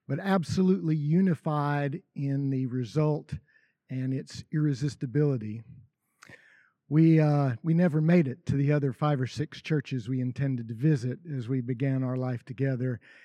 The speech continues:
and here, more than thirty-three years later, our membership and relationship to the congregation here at Kern remains strong. Over the years, I think Kern has been at its best, at least in my opinion, when we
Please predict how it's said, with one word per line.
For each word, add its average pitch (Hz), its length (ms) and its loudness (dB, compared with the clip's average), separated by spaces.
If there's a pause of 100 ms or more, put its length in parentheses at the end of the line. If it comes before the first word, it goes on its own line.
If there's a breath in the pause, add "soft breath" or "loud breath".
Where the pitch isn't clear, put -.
(140 loud breath)
and 131 280 0
here, 143 300 2
more 143 240 2
than 127 160 -4
thirty-three 143 580 0
years 139 360 -2
later, 127 420 0
our 123 300 -2
membership 139 680 -2
and 127 140 -2
relationship 131 720 -4
to 123 100 -12
the 117 120 -8
congregation 127 720 -4
here 117 220 -6
at - 100 -18
Kern 131 320 -4
remains 113 420 -4
strong. 120 480 -2 (1080 loud breath)
Over 196 220 8
the 180 120 8
years, 196 440 8
I 175 80 6
think 180 300 0
Kern 190 340 2
has 151 140 2
been 180 260 4
at 151 140 2
its 151 240 -6
best, 170 560 2 (180)
at 180 140 -6
least 175 280 2
in 156 140 2
my 165 220 2
opinion, 151 600 0
when 151 180 4
we 147 260 4